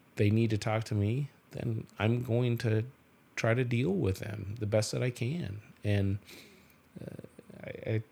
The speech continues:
I don't know. They people up front all the time kinda say, "Well, all you do is talk." It's like, yeah, I, I feel like most days that's what I am. I'm a professional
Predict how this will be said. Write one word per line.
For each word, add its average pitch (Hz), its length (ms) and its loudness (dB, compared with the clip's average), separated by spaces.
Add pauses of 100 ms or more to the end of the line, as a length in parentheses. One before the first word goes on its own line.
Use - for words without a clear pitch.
(400)
I 117 40 -6
don't 101 280 0
know. 92 140 -2
They 107 160 4 (760)
people 110 300 2
up 95 120 2
front 92 260 -2
all 92 120 0
the 95 60 2
time 92 360 -2 (100)
kinda 92 200 -2
say, 90 320 0
"Well, 95 280 2 (420)
all 139 80 0
you 151 60 2
do 135 120 4
is 95 100 2
talk." 82 420 -4 (220)
It's - 100 -20
like, - 180 -14
yeah, 113 340 0
I, 98 200 4 (180)
I 107 80 6
feel 127 240 0
like 131 160 4
most 123 320 2
days 123 320 4
that's 123 220 0
what 120 120 2
I 127 100 4
am. 135 160 0
I'm 95 180 2
a 101 80 -2 (180)
professional 104 600 0